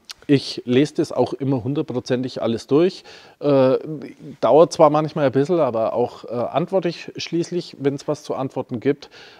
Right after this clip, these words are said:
Und, äh, da bin ich richtig gespannt drauf. Natürlich auch über ein Like. Ich würde lügen, wenn's nicht so wäre.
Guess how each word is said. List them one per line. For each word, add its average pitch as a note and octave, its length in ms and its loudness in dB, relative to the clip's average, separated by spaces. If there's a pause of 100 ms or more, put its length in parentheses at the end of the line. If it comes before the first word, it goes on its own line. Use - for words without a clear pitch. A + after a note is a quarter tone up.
Und, C3 500 -2
äh, B2+ 240 -2
da A#2+ 300 0 (140)
bin A2+ 140 -6
ich A#2 120 -4
richtig A2 300 -10
gespannt - 380 -8
drauf. C2 280 -14 (280)
Natürlich G3 520 6
auch D#3 280 6
über B2+ 320 -2
ein A2+ 140 -4
Like. C#3+ 420 4
Ich - 140 -12
würde A#2+ 180 -6
lügen, D3 360 -2
wenn's A2+ 200 -4
nicht D#3+ 200 -4
so C3 120 2
wäre. D#3 360 6